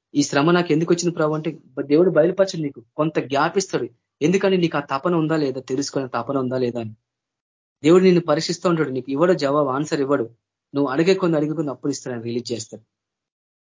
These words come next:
కాబట్టి కొన్ని ఇవ్వడు, అంత త్వరగా ఇవ్వడు ఆయన, ఎట్టి పరిస్థితులు ఇవ్వడు, తర్వాత ఇస్తాడు. ఎందుకు? నువ్వు, నువ్వు సహనంతో వెతుకుతున్నావా లేదా నన్ను అనేది తెలుసుకుంటానికి అనమాట.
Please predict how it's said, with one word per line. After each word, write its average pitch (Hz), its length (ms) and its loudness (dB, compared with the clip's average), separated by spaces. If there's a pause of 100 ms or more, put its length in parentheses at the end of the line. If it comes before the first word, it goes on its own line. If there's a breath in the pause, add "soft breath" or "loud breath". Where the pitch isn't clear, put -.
(200)
కాబట్టి 131 300 -4
కొన్ని 139 260 0
ఇవ్వడు, 165 320 2 (320)
అంత 123 180 -12
త్వరగా 135 300 -4
ఇవ్వడు 131 260 -2
ఆయన, 104 140 -8 (920)
ఎట్టి 123 240 -2
పరిస్థితులు 139 420 -6
ఇవ్వడు, 110 240 -10 (580)
తర్వాత 165 340 2
ఇస్తాడు. - 300 -10 (880)
ఎందుకు? 170 280 2
నువ్వు, 156 220 2
నువ్వు 135 200 -2
సహనంతో 156 460 0
వెతుకుతున్నావా 139 480 -2
లేదా 127 220 -2
నన్ను 113 220 -4
అనేది 117 220 -6
తెలుసుకుంటానికి 127 640 -4
అనమాట. 107 260 -12